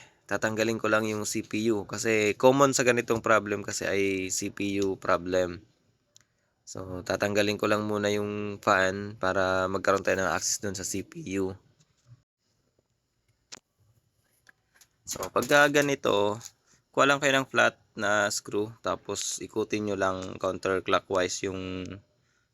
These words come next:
ah, mga lock nya. Tapos, tanggalin natin yung fan. Ayan, yung connector ng fan. Tapos, ayan, makikita nyo yung lock. Tanggalin nyo lang yan. So, mostly kasi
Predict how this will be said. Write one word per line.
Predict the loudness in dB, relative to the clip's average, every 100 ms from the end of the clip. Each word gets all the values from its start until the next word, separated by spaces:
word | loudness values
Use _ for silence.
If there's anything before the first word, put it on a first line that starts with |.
| _
ah, | -4 -2 -2
mga | -2 0
lock | 2 0 -4
nya. | -8 -8 -10 -16 _ _ -20
Tapos, | -16 -10 -8 -8
tanggalin | -6 -4 -4 -4
natin | -4 -6 -6
yung | -8 -8
fan. | 0 0 0 -8 -12 -16 _ -20 -20 _ _ _ _ -10
Ayan, | -8 -6 -8 -12 -16
yung | -16 -14 -12 -6
connector | -4 -4 -2 -2
ng | -2 -6
fan. | -4 -4 -4 -14 _ _ _ _ -6
Tapos, | -4 0 0 0 -2 -4 -6 -10 _ -8
ayan, | -4 -4 -4
makikita | -6 -6 -6 -6 -4
nyo | -2 -2 -4
yung | -4
lock. | -4 -4 _ -20 -18 -8
Tanggalin | -2 0 0 0
nyo | 0
lang | 0
yan. | 0 -2 -4 -12 _ _ _ _ _ _ -20 -12
So, | -6 -2 2
mostly | 4 4 0 _ 2 4 4
kasi | 4 4 6 6 6